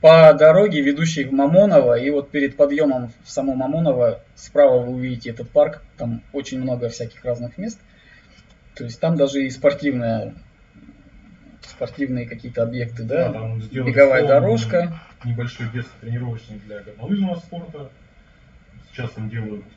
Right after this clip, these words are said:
Speaker 2: площадку для футбола, она же будет хоккейная коробка, уличные тренажёры. В общем, там всё очень даже сделали красиво, с умом, качественно.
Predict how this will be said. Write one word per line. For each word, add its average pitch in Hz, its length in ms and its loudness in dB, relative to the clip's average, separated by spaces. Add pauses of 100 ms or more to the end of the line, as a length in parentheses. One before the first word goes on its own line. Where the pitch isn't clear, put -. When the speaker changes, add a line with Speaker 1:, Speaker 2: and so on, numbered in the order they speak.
(380)
Speaker 2:
площадку 113 560 -12
для 107 240 -12
футбола, 160 580 -8
она 143 160 -12
же 131 100 -14
будет 123 300 -12
хоккейная 123 420 -10
коробка, 120 460 -16 (400)
уличные 113 400 -12
тренажёры. 131 600 -14
В - 260 -20
общем, 113 140 -16
там 117 300 -10 (420)
всё - 160 -16
очень 104 260 -14
даже 101 100 -20 (1120)
сделали 117 300 -6
красиво, 165 680 -4 (400)
с - 40 -14
умом, 156 460 -8 (180)
качественно. 113 680 -12